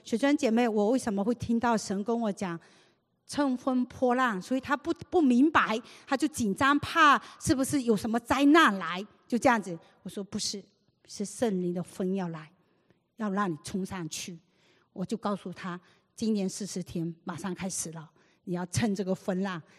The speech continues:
对不对？”神可以在个别复兴，神可以在一个团队、团体复兴，神可以在民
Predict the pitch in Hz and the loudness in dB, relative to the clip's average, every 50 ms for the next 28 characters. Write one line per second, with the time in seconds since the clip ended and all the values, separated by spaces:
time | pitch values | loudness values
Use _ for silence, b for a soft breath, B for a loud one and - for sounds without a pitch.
0 | b b b b b 196 190 196 233 220 175 - b b b b - - - 226 | b b b b b -4 -2 0 0 0 -2 -4 b b b b -10 -4 0 2
1 | 254 349 359 - - 226 233 262 - - 240 240 - _ - 494 415 240 - 214 | 2 2 2 0 0 0 2 2 2 0 -4 -4 -4 _ 2 2 2 2 0 -4
2 | 185 170 185 - _ _ _ _ _ - 247 226 - - - 202 190 202 b b | -10 -10 -10 -14 _ _ _ _ _ 0 0 0 0 0 -4 -4 -8 -8 b b
3 | b b b - 240 247 311 - 247 233 240 - 269 269 262 - 302 269 - - | b b b 0 2 4 4 4 2 0 2 2 2 2 2 0 0 0 2 2
4 | 160 208 202 269 320 403 392 311 - - - 233 262 349 - - 285 226 185 - | 0 4 4 6 6 6 6 4 2 -2 0 2 2 2 2 0 -4 -4 -4 -4
5 | - 233 214 - - 226 208 B B B B B - 269 311 320 - 294 294 330 | -4 -4 -4 -2 -4 -4 -4 B B B B B 2 2 4 6 6 6 6 6
6 | 339 320 - - - - 262 233 254 | 4 2 2 -2 0 6 8 10 10